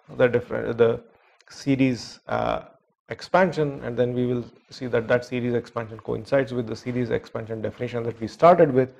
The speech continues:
and, um, you know, other properties can be worked out. Now it's a second order differential equation, so it must have a, an independent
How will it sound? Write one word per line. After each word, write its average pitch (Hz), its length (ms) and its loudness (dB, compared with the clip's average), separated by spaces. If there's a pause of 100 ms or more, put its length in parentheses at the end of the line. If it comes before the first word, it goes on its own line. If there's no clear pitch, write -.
(560)
and, 123 420 0 (1500)
um, 123 460 4 (160)
you 135 80 -2
know, 120 80 -6
other 120 180 -4
properties 113 440 -2
can 110 160 -6
be 104 80 -6
worked - 240 -2
out. - 180 -2 (460)
Now 170 400 6 (160)
it's 190 160 -2
a 269 60 4
second 202 340 2
order 185 200 8
differential 139 480 0
equation, 139 560 0
so - 180 -4
it 131 120 -2
must 135 220 -4
have 135 200 -2
a, 135 300 0 (640)
an 131 140 -2
independent 151 680 6